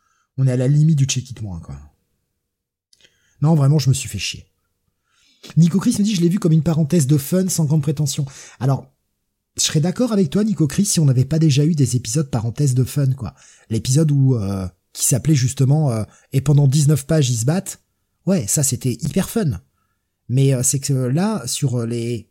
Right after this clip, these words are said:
cinq, six derniers numéros, on a déjà quand même, euh, trois épisodes parenthèses de fun, quoi.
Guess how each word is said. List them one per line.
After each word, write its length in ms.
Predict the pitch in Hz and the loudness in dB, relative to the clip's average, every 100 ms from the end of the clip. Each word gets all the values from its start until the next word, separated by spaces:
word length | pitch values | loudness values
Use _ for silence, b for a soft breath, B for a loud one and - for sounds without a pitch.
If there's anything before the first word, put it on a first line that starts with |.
| _ _ | _ _
cinq, 300 | - - 165 | -4 -2 -2
six 180 | - - | -2 0
derniers 260 | 165 156 156 | 2 4 4
numéros, 520 | 147 143 139 220 - b b b b | 6 4 4 0 -4 b b b b
on 120 | 123 | -2
a 80 | 123 | 0
déjà 320 | 135 127 170 | 0 2 0
quand 140 | 139 | 0
même, 240 | 135 160 160 | 2 2 2
euh, 420 | 120 107 104 107 - _ - | 0 -4 -8 -12 -16 _ -14
trois 300 | - 151 156 | -6 0 0
épisodes 340 | 139 139 175 | 0 0 -2
parenthèses 480 | - 123 135 135 131 | -2 -2 0 2 2
de 80 | 131 | 2
fun, 260 | 135 185 135 | 0 -2 -2
quoi. 240 | 135 82 | -2 -8